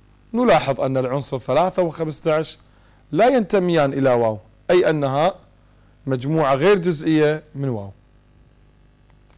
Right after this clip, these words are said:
ونلاحظ أيضا أن اثنين وعشرة لا ينتميان إلى هاء، أي أن واو ليس مجموعة جزئية من هاء.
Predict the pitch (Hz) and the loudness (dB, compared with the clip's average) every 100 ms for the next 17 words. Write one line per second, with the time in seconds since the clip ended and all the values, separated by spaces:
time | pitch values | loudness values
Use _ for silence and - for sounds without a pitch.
0 | _ _ _ _ _ _ - 190 220 214 | _ _ _ _ _ _ -6 -2 2 4
1 | 147 131 120 156 180 202 202 - _ _ | 2 0 -4 0 2 2 -4 -8 _ _
2 | _ _ _ _ 156 160 156 175 196 180 | _ _ _ _ -2 -2 -2 -2 0 2
3 | 170 196 - 185 208 - _ _ _ _ | 0 -2 -2 -4 -4 -8 _ _ _ _
4 | _ _ - 156 247 254 - 208 196 165 | _ _ -4 0 2 2 0 2 2 2
5 | 143 123 117 - - _ _ _ _ - | 2 2 -2 -6 -12 _ _ _ _ 0
6 | 180 175 175 165 147 139 143 139 147 180 | 2 4 2 2 4 4 2 2 0 0
7 | - 151 123 113 120 123 127 117 104 - | -2 -4 -4 -6 -6 -4 -6 -8 -12 -14
8 | 117 113 135 170 175 185 | -12 -10 -8 -6 -4 -6